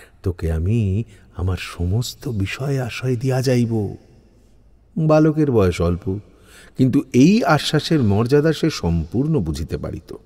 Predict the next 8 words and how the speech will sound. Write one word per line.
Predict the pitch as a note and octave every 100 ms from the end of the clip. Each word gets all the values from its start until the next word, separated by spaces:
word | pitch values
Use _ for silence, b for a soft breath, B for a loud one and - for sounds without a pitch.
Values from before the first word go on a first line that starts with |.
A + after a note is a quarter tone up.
| _ _ _ _ _ _ _ _ _ -
তখন | G2+ G2+ F#2+
গ্রামের | G2+ G2+ A2+
লোকেরা | G#2+ A2 A2+ G2+ G2+
বালকের | F#2 G2 F#2+ G#2 E2
বাপের | D#2 F2+ F#2+ A2 G#2
সন্ধানে | - A2 F#2 F2 G2+
প্রবৃত্ত | - E2+ D2+ - E2
হইল। | - F#2+